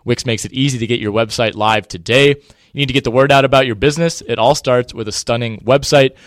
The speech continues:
with hundreds of designer-made, customizable templates to choose from. The drag-and-drop editor, there is no coding needed. You don't need to be a programmer, James, nor do you have to be a designer to create something beautiful. You can do it yourself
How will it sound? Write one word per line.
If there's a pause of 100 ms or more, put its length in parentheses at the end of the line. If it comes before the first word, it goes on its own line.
(180)
with
hundreds
of
designer-made,
customizable
templates
to
choose
from. (300)
The
drag-and-drop
editor,
there
is
no (160)
coding
needed. (240)
You
don't
need
to
be
a
programmer,
James, (260)
nor
do
you
have
to
be
a
designer
to
create
something
beautiful.
You
can
do
it
yourself